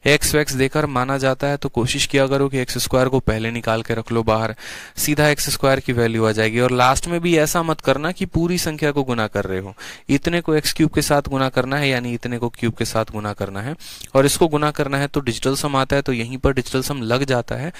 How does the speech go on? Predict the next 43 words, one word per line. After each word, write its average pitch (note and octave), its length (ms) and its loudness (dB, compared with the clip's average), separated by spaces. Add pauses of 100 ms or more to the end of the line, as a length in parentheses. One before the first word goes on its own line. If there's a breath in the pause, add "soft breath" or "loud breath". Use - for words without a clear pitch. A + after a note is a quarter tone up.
(280 loud breath)
या F3+ 140 4
फिर G#3+ 140 4
डिविजिबिलिटी D#3+ 640 2
आती B2 240 0
है D3+ 60 0
तो F#3 120 2
लग A#2+ 180 2
जाता F#2+ 280 -2
है, F#2+ 140 -2
जिसका C3 400 0
आपको E3 260 0
पूरा D3 320 0
का D3 100 2
पूरा D3+ 240 2
यूज़ B2+ 280 -2
करना F#2+ 300 -4
है। F#2+ 120 -12 (320 loud breath)
बहुत C3 240 4
अलग-अलग C#3 320 2
सेशंस A#2+ 420 -4
में C3 80 -6
मैंने B2 180 -2
बताए F#2+ 400 -4
हैं। G2 120 -14 (480 loud breath)
अब D3 140 6
आप D3+ 180 6
लोगों D#3+ 180 6
की F3+ 140 2
दूसरी C#3 320 2
क्लास C#3+ 260 4
जो C#3 120 0
है C#3+ 100 4
वो C#3 160 2
दिखा A#2+ 300 0
रही B2 120 0
होगी A#2+ 220 0
लाइव, G2+ 320 -4 (200)
मुझे G#2+ 180 -4
जहाँ G#2 220 -4
तक G2 180 -6
लग G2 140 -4
रहा G2 200 -4
है। G2+ 120 -12